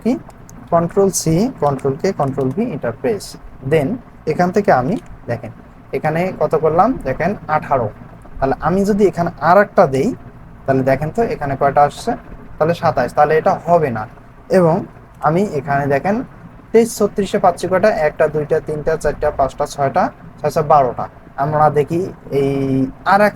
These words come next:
সিস্টেমে তেইশ ছত্রিশে নয় পৌনে ছয় কয়টা আসে। তো অবশ্যই ষোলোটা আসার কথা। তো আমরা একটু এইটাকেই ঘুরিয়ে দেখাই, এদিকে এভাবে করে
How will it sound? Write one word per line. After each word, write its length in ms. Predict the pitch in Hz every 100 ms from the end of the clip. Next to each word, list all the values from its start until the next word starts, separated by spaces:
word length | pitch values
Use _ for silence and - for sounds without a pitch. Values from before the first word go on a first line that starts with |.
| -
সিস্টেমে 340 | 185 - 170 170
তেইশ 140 | 165 -
ছত্রিশে 360 | 147 151 147 160
নয় 140 | 151 131
পৌনে 160 | 143 135
ছয় 120 | 151 208
কয়টা 220 | 190 131 104
আসে। 160 | - - - - - - -
তো 80 | 151 - - - 139
অবশ্যই 320 | 151 - 202 -
ষোলোটা 300 | 160 160 160 147
আসার 220 | 156 151 160
কথা। 260 | - - 262 - - - - -
তো 60 | 139 135 -
আমরা 160 | 139 147 143
একটু 160 | - 170 -
এইটাকেই 360 | 185 208 208 240 135
ঘুরিয়ে 220 | 165 151
দেখাই, 200 | 127 123 113 165
এদিকে 280 | 196 233 233 208
এভাবে 260 | 175 185 226 220
করে 180 | 170